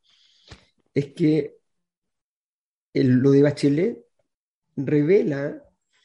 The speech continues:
que por primera vez en mucho tiempo puede ocurrir, hay dos figuras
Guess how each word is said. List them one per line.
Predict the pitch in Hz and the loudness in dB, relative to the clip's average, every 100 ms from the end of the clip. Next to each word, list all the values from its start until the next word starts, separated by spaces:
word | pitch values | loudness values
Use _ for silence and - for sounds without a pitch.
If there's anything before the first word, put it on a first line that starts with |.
| _ _ _ _ _ _ _ _ _ | _ _ _ _ _ _ _ _ _
que | 143 | -6
por | 131 135 | -4 -2
primera | 139 185 196 196 | 0 2 4 4
vez | 208 | 4
en | 190 110 | 2 -2
mucho | 104 120 202 233 247 214 | -2 0 0 -2 -6 -6
tiempo | 226 151 117 131 233 247 _ _ _ _ _ _ _ _ _ - | -4 -6 -6 -6 -6 -10 _ _ _ _ _ _ _ _ _ 0
puede | 147 214 220 | 4 6 6
ocurrir, | 208 190 147 120 120 196 240 _ _ _ _ _ _ _ | 4 4 0 2 0 -2 -6 _ _ _ _ _ _ _
hay | - 131 | -4 -2
dos | 123 220 220 | 2 2 2
figuras | 202 175 196 220 302 - - | -4 -2 -2 -4 -6 -14 -20